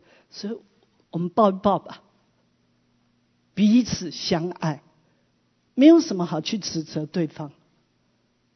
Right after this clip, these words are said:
就是这样。所以当一群人，其实本来就是软弱的罪人嘛，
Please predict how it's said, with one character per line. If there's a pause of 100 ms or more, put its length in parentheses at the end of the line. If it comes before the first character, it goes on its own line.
(960)
就
是
这
样。 (400)
所
以
当
一
群
人， (240)
其
实
本
来
就
是
软
弱
的
罪
人
嘛，